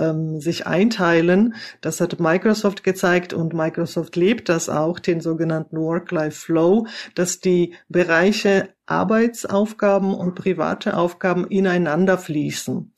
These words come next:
Dafür muss die Flexibilität gewährleistet sein, dass ich das auch machen darf, dass ich vormittags ganz konzentriert und, und auch rigoros, äh, mich auf meine Projekte konzentriere, aber ich weiß, dass ich um die Mittagszeit private Dinge, äh, dringend, äh, erledigen muss. Also du musst dein Kind abholen.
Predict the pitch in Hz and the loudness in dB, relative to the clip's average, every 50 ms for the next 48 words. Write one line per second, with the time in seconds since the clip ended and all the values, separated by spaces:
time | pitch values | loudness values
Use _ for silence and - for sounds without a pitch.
0 | _ - - - - - - - _ - - 185 196 202 - 233 220 202 190 196 | _ -20 -20 -20 -20 -20 -20 -18 _ -2 0 0 2 2 2 2 4 4 4 2
1 | 208 196 - - - - 196 185 - 185 180 180 - - 185 180 185 175 180 175 | 0 0 -4 -6 -6 -6 -4 -2 0 0 0 0 -2 -4 0 0 0 0 -2 -4
2 | - 196 190 185 190 - 185 175 165 165 160 190 233 247 220 208 220 233 226 - | -2 0 0 0 0 -2 -4 -2 0 2 2 2 2 4 4 4 2 2 0 -4
3 | 226 220 220 - 220 208 214 214 214 170 165 - 185 175 - - 180 175 - 165 | -6 -6 -2 0 2 2 2 2 2 0 -2 -2 -4 -8 -6 -6 -6 -4 -4 -4
4 | 160 - 165 156 156 - - 160 151 151 156 170 208 233 - - 190 180 175 185 | -2 -2 -2 -2 -2 -2 -4 -4 -2 -2 0 0 -2 -2 -2 -2 -2 -2 -2 -2
5 | 180 - - - - 180 170 170 175 175 175 - - 165 165 165 - - - - | -4 -4 -8 -6 -4 -2 0 0 0 -2 -2 -2 -2 -2 -2 -4 -8 -10 -10 -10
6 | - - 165 180 185 208 233 226 - 202 196 196 202 202 190 190 190 - 190 190 | -10 -6 0 2 2 2 2 0 0 2 2 4 4 4 2 2 0 0 2 4
7 | 196 196 196 196 - - - - 180 175 175 175 - 180 180 180 156 160 - 196 | 4 4 2 0 -6 -8 -4 -2 0 0 0 0 0 0 0 0 0 0 0 0
8 | 170 185 170 180 175 170 185 202 208 202 - - 175 175 170 175 165 - 170 160 | 0 0 0 2 2 4 4 2 2 0 -2 -2 2 2 2 2 2 0 -2 -2
9 | 165 170 165 - 151 170 - 170 160 160 160 - - 170 165 202 214 - - 254 | -4 -4 -4 -4 -4 -2 -2 -2 -2 -2 -4 -2 0 2 2 2 0 0 -2 0
10 | 233 233 220 214 214 220 220 220 214 214 - 220 214 220 214 190 - 170 170 165 | 2 4 4 4 4 4 2 2 2 0 0 2 4 4 4 2 2 0 0 -2
11 | 170 170 165 165 165 196 196 - 185 175 170 185 180 - - - - 185 180 180 | -2 0 0 0 0 0 0 0 -2 0 0 0 -2 -2 -4 -6 -2 0 0 0
12 | 165 175 165 156 165 170 - 202 196 202 - - - 196 180 185 185 180 185 - | 0 0 -2 -2 -4 -2 0 -2 -2 -2 -6 -6 0 2 2 2 2 0 -2 -6
13 | _ - 190 - 190 175 170 143 151 170 170 - 185 165 175 202 226 226 175 151 | _ -6 -4 -2 -2 -2 0 0 0 0 0 -2 -2 0 2 2 4 4 2 0
14 | 131 - - 165 170 170 143 143 160 165 170 170 165 165 - - 156 165 160 160 | 0 -4 -4 -4 -2 -2 -2 -2 -2 0 -2 -2 -2 -4 -4 -4 -4 -2 -2 -4
15 | 160 - 156 160 156 165 190 220 190 185 - 156 156 151 156 160 190 202 - 156 | -4 -4 -4 -2 0 2 2 2 2 0 -2 -2 -6 -4 -2 -4 -4 -4 -4 -6
16 | 156 165 160 - 160 160 165 165 - - 160 156 160 - - 214 247 226 - - | -6 -6 -6 -6 -6 -6 -6 -8 -6 -6 -6 -6 -6 0 2 2 2 2 0 -6
17 | 151 - - - 165 160 165 170 202 247 226 | -8 -10 -8 -6 -2 0 2 2 2 2 0